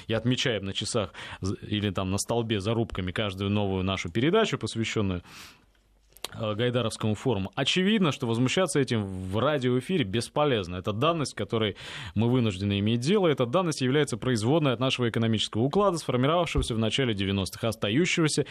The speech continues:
неизменным. Мы должны это себе прямо говорить. Если какие-то тектонические сдвиги,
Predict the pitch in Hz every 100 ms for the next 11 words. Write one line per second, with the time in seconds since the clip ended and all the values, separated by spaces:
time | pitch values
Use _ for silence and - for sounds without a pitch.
0 | - - 98 123 185 185 139 101 117 123
1 | 104 98 110 113 107 160 143 139 113 110
2 | 107 - 113 143 123 95 95 87 80 -
3 | - - 113 151 143 156 170 117 143 -
4 | 156 180 156 113 - 104 90 87 82 131
5 | 156 107 95